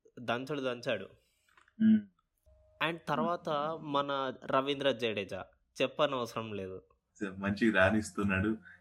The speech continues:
Speaker 2: తన మనం అనుకున్నాం, ఆ, జడేజాని తీసుకుని వస్తున్నాం అంటే మిగతా ప్లేయర్స్ కన్నా నువ్వు కూడా అనేసావు, జడేజా అయితే మనకు బలమే కదా,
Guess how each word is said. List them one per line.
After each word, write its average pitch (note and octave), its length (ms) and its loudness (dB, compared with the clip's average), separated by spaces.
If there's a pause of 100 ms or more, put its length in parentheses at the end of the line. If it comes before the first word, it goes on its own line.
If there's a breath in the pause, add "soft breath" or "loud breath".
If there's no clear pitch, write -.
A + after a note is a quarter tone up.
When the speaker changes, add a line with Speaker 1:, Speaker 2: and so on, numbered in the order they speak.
(260 loud breath)
Speaker 2:
తన F#3 480 2 (180)
మనం A#2 240 0
అనుకున్నాం, B2 520 0 (140)
ఆ, G2+ 320 -2
జడేజాని A#2+ 460 -2
తీసుకుని A2+ 400 -2 (240)
వస్తున్నాం A2 420 -2
అంటే A2 180 -4
మిగతా B2 340 0
ప్లేయర్స్ C3 380 -2
కన్నా A#2+ 300 0 (400 loud breath)
నువ్వు C3+ 100 0
కూడా E3+ 200 2
అనేసావు, G#2 640 0
జడేజా F3+ 340 0
అయితే F3+ 140 -2
మనకు E3+ 240 2
బలమే B2 340 0
కదా, B2 340 0